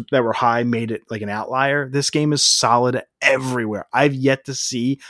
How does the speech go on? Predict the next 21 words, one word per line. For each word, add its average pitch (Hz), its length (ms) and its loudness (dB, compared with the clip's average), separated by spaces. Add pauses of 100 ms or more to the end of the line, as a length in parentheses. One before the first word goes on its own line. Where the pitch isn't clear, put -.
(140)
below 120 540 6
an 117 220 -2
eight. 90 280 -12 (440)
Maybe 180 360 8
below, 151 340 8
like, 131 160 4
a 117 60 -4
seven 110 360 0
point 98 200 -12
five, 90 240 -10
I - 80 -10
think, - 240 -20 (320)
is 107 120 -6
the 104 100 -4
lowest 90 340 -8
I - 60 -12
saw. - 280 -6 (400)
But, 131 220 0
like, 127 340 2 (420)
my 156 280 2
gosh, 147 600 -4